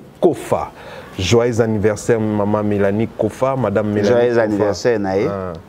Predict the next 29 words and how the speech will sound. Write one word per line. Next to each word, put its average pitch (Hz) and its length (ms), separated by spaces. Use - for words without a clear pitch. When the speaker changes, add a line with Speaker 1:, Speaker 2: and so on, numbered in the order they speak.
Speaker 2:
Maman 113 160
Mélanie. 101 420
Speaker 1:
Ah, 98 240
en 95 40
tout 101 120
cas, 113 240
Papa, 110 340
là, 110 200
souhaité 101 340
au 113 60
pays 113 180
joyeux 107 300
anniversaire, 101 560
Mélanie 104 400
Kofa, 117 500
Ndeko 107 300
ya 101 80
Pasteur 113 480
Raymond 107 500
Boukaba. 90 800
Raymond 107 380
Boukaba. 107 440
Speaker 2:
Oui, 104 60
aux 98 80
États-Unis. 95 420
Speaker 1:
Ouais, 101 180
États-Unis. 95 600
Speaker 2:
Ndeko 117 300
Naïe. 113 260